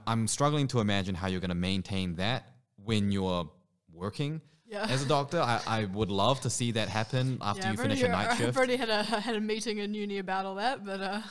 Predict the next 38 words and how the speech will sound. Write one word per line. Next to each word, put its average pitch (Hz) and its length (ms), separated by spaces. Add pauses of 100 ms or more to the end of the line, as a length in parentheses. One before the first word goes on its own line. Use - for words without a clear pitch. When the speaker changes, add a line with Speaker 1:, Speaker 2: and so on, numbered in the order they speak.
(360)
Speaker 1:
Oh, 123 220
yeah? 101 300
Speaker 2:
it's 202 200
probably 202 360
not 185 240
gonna, 170 500
I'm 180 140
probably 180 200
not 165 120
gonna 175 80
be 165 80
able 160 100
to 170 60
continue 165 560
on 160 140
the 160 180
YouTube 165 240
stuff 160 280
once 156 300
I, 160 340 (540)
probably 320 240
for, - 100
like, 214 160
fourth, 202 240
fifth, 190 200
and 175 120
sixth - 280
year 185 80
I 180 60
will, 196 200
but 196 180
I 170 120
think 175 260 (100)
once, 170 200
Speaker 1:
Right. 175 280
Speaker 2:
once 185 240
I 185 60
graduate, 175 680